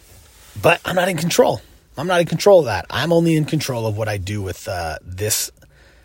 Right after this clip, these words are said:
new set of twenty-four hours I was given. And the same goes for you. So, here's the message for the day.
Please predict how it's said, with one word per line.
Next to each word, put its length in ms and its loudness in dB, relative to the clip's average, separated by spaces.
new 220 0
set 360 0
of 200 -10
twenty-four 520 -6
hours 280 -2
I 80 -4
was 160 -8
given. 340 -8
And 120 2
the 60 6
same 200 6
goes 240 8
for 140 2
you. 320 4
So, 540 4
here's 300 2
the 80 0
message 440 0
for 140 -6
the 100 -6
day. 320 -2